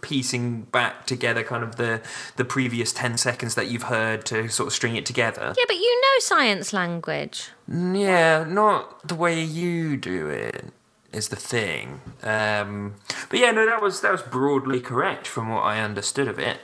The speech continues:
Speaker 1: Um, the only thing is that it's not necessarily something to do with elements all the time. That's just the context that we've learnt it in. It's just a way to deal with very large or very small numbers.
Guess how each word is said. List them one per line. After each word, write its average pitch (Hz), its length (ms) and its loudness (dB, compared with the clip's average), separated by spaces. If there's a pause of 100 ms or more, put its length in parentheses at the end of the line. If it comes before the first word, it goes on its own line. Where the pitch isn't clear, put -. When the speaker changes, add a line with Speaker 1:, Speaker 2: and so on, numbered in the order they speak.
(280)
Speaker 1:
Um, 113 380 0
the 131 160 2
only 143 220 2
thing 135 180 -2
is 123 100 -2
that 127 240 2
it's - 320 -4
not 135 320 0 (200)
necessarily 120 1160 0
something 113 400 -2
to 110 140 -6
do 113 280 -4
with 110 200 -4 (240)
elements 110 600 -2
all 147 160 -2
the 147 120 0
time. 165 500 0
That's 120 280 -2
just - 180 -8
the - 60 -4
context - 460 -6
that - 120 -4
we've 113 240 -6
learnt 113 240 -2
it 123 100 -4
in. 139 260 0
It's 95 260 -4
just - 420 -2
a 113 80 2
way 107 320 0
to - 140 -8
deal 98 340 -4
with 95 480 -6 (520)
very 107 320 0
large 101 360 0
or 95 80 -4
very 90 320 -2
small 87 360 -4
numbers. - 600 -8